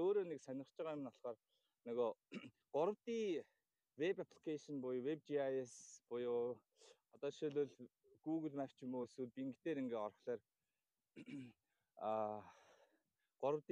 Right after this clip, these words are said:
зургнууд харуулдаг шүү дээ тий. Одоо яг дэн зүүн level 22 дээр ч юм уу хэд дээр ч 10 21 дээр ч юм уу тий. Тэгээд тэр 3G 3D rendering гэдэг юм их сонирхож байгаа. Тэгээд болж өгөл одоо нэг open map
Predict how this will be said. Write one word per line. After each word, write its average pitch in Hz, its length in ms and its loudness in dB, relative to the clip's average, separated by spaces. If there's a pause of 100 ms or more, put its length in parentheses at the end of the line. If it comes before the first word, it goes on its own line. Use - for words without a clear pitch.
(140)
зургнууд 139 400 -2
харуулдаг 147 400 -2
шүү - 260 -18
дээ 131 180 -6
тий. - 0 - (680)
Одоо 107 200 -4
яг 110 100 0
дэн 120 160 -2
зүүн 135 260 0
level 120 200 0
22 117 460 0
дээр 110 160 -2
ч - 80 -20
юм 107 100 -8
уу 104 80 -8
хэд 104 100 -12 (160)
дээр 110 160 -8
ч - 60 -20
10 107 480 -4
21 107 580 -6
дээр 92 160 -16
ч - 120 -20
юм 92 100 -14
уу - 60 -20
тий. 131 140 -2 (680)
Тэгээд 110 240 0 (380)
тэр 185 160 2 (240)
3G 175 340 2 (460)
3D 196 300 0 (100)
rendering 165 460 0
гэдэг 131 260 -6
юм 120 160 -2
их 107 160 -8
сонирхож 117 420 -12
байгаа. 117 240 -2
Тэгээд 135 300 -2 (560)
болж 151 240 2
өгөл 139 280 0 (360)
одоо 123 240 -8
нэг 117 80 -2
open 135 480 0
map 120 140 -4